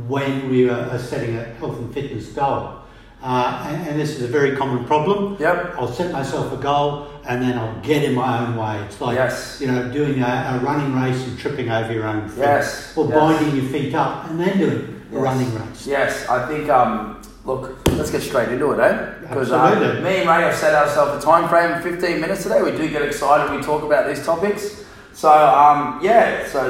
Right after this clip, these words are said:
Speaker 2: look, you know, both our jobs are working with people that consistently self-sabotage. I think everyone does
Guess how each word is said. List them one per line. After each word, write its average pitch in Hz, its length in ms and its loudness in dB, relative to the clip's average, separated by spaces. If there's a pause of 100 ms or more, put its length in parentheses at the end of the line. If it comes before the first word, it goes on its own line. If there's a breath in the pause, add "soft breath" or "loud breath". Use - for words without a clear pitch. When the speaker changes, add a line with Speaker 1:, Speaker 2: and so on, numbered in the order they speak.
Speaker 2:
look, 135 220 -8
you 123 60 -10
know, 131 280 -4
both 131 280 0
our 117 120 2
jobs 117 300 -2
are 113 60 -6
working 120 300 -4
with 117 140 -8
people 123 300 -6
that 113 260 -8
consistently 120 520 -10
self-sabotage. 127 720 -2
I 127 80 -2
think 120 100 -6
everyone 117 320 -2
does 110 160 0